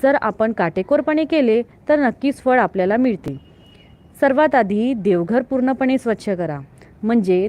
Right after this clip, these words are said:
त्यामधील नकारात्मक ऊर्जा काढून घेतली पाहिजे. जे तोरण आपण सणासुदीच्या दिवशी घरामध्ये दरवाजाला किंवा देवघराला लावतो, ते काढून टाका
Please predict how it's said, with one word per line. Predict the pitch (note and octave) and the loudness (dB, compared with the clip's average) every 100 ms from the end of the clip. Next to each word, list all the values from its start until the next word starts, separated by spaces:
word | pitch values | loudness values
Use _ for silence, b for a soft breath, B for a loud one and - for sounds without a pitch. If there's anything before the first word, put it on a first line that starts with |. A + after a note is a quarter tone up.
| - | 0
त्यामधील | G3 F3+ G#3 G3+ C#4+ | 0 2 0 0 0
नकारात्मक | C#4 G3 A3 A#3+ C4+ D4 D#4 | 0 0 2 2 2 -2 0
ऊर्जा | C#4 G3 A3+ | 0 0 -2
काढून | A#3+ G3 F3+ A#3+ | 2 0 2 2
घेतली | B3+ B3 C4+ | 0 0 0
पाहिजे. | C4 G#3+ D#3+ D3+ - _ _ b b b - | 2 0 -2 -10 -10 _ _ b b b -6
जे | G3+ D4 D4 | 0 0 2
तोरण | C4 A3 A#3 | 4 4 2
आपण | - A3 B3 | -2 -2 -2
सणासुदीच्या | B3 G#3+ G3+ G#3 A#3+ C4 D4 | -2 -2 -4 -4 -4 0 0
दिवशी | B3 C#4 B3 A#3 A#3 | 0 0 -2 -2 -2
घरामध्ये | G#3 G3+ A3 B3+ G3+ F#3+ G#3 G#3+ b - | -2 0 0 0 0 -2 -2 -6 b -2
दरवाजाला | G#3 G#3 A3 G#3 G3 F#3 F#3+ F#3 | 0 2 2 2 0 2 0 -2
किंवा | A3 G3 G3 G#3 b b F3+ | -4 0 -2 -4 b b -2
देवघराला | G3 G#3 B3 C#4+ D4 | 0 2 2 2 2
लावतो, | D4 B3 F#3+ F#3+ G3 | 2 0 0 -4 -2
ते | B3+ | -2
काढून | C4 G3+ F3 G3 | 0 0 0 -2
टाका | F#3 D#3+ D3+ | -4 -6 -10